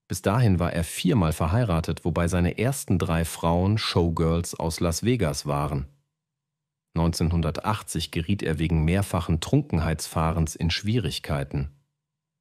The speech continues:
Auch wenn er achtzehn Monate in der anonymen Alkoholiker verbrachte, sagte er dem Magazin,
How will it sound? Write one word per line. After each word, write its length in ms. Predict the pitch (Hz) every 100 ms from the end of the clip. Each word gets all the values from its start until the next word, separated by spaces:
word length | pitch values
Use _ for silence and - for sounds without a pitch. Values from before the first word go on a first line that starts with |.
| _ _ -
Auch 200 | 104 117
wenn 120 | 120
er 220 | 120 -
achtzehn 440 | 120 - - 92
Monate 500 | 87 98 110 82 -
in 140 | - 82
der 120 | 69
anonymen 480 | 85 82 90 90 -
Alkoholiker 680 | 82 85 80 107 120 - 78
verbrachte, 720 | 80 73 78 76 - 82 113 _ _ _ _ _
sagte 380 | - 87 87 -
er 80 | 85
dem 120 | 87
Magazin, 680 | 82 82 78 - 90 85